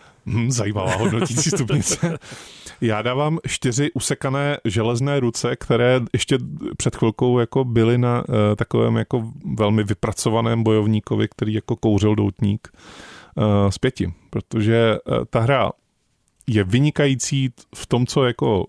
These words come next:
Speaker 1: se snaží, eh, zobrazovat, to znamená, jako je to skvělá bojovka,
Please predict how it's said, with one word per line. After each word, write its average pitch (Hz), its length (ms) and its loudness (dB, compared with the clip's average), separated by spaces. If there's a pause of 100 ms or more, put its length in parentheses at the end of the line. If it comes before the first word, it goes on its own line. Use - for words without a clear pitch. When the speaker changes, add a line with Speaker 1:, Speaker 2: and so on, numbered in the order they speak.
Speaker 1:
se - 180 -4
snaží, 110 600 0
eh, 87 440 -4
zobrazovat, 87 480 -2
to 131 120 -10
znamená, 98 300 0
jako 95 200 -2
je 90 60 0
to - 100 -4
skvělá 107 340 0
bojovka, 101 460 -2